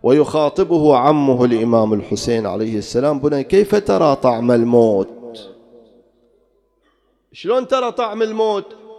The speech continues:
قال: "أحلى من العسل." ها. أحلى من العسل، شباب ذولا جايين ويا الإمام الحسين عليه السلام.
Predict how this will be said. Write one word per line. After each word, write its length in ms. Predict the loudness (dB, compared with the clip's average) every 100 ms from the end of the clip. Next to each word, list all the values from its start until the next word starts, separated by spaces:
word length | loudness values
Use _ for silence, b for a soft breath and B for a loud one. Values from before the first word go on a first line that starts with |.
| -20 _ _ _ _ _ 0
قال: 220 | 2 2
"أحلى 480 | 0 0 0 2 0
من 160 | -2
العسل." 480 | -6 -8 -10 -12 -14 -20 -20 -20
ها. 200 | -20 -20 _ _ _ _ _ _ _ _ _ _ _ _ -16
أحلى 400 | -10 -4 -4 -4
من 120 | -8
العسل، 460 | -8 -10 -10 -10
شباب 480 | -8 -8 -6 -6 -6
ذولا 300 | -4 -4 -4
جايين 500 | -4 -6 -8 -12 -16 -20 -20 b b b b b -6
ويا 180 | 0 0
الإمام 420 | 0 0 0 0
الحسين 480 | -6 -8 -6 -6 -6
عليه 320 | -10 -10 -12
السلام. 420 | -14 -12 -12